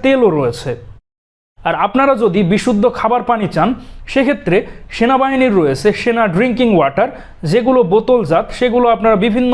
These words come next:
মাপের পাবেন। আর সেনা কল্যাণ সংস্থার রয়েছে ভাত রান্না করার জন্য বিভিন্ন প্রজাতির চাল। সেই সাথে তাদের আরও অনেক পণ্য রয়েছে, যেমন ডাল, লবণ, চিনি। তাদের রয়েছে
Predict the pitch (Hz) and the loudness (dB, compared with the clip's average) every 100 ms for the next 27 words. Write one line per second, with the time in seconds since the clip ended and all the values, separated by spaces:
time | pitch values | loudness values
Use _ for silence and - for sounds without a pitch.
0 | 233 175 180 165 - - - 165 131 107 | 2 0 0 0 -2 -8 -4 -2 -4 -6
1 | 120 - _ _ _ _ _ _ - 165 | -12 -20 _ _ _ _ _ _ -6 -4
2 | - 226 269 254 277 269 - 254 247 - | -2 0 2 2 0 0 0 0 0 0
3 | 254 202 143 123 220 262 - - - - | 2 2 0 0 0 -2 -4 -18 -18 -10
4 | 147 226 247 262 262 262 254 247 175 180 | -4 -2 0 0 0 0 0 0 2 0
5 | 143 190 269 - - 147 226 277 277 220 | 0 -2 -2 -16 -8 -2 0 2 0 2
6 | 254 214 202 170 - 185 139 117 98 - | 0 0 0 -2 0 -2 0 -2 -10 -14
7 | - - - - - - 254 269 269 202 | -20 -20 -20 -20 -18 -4 -2 0 0 0
8 | 190 226 - - 208 208 220 214 233 233 | 0 0 -8 -2 0 0 0 0 0 2
9 | 240 294 - 247 233 196 147 123 - 240 | 2 2 0 0 2 2 0 -2 -2 -2
10 | 285 - - _ _ 147 185 185 180 180 | -2 -16 -20 _ _ -2 0 2 0 -2
11 | - 180 139 185 180 180 185 - 160 165 | -8 -6 -2 2 2 0 -4 -2 0 2
12 | 185 185 190 185 185 226 180 196 - - | 2 2 2 0 0 0 2 -2 -4 -16
13 | - 190 214 233 208 139 - | -6 -2 2 2 2 -2 0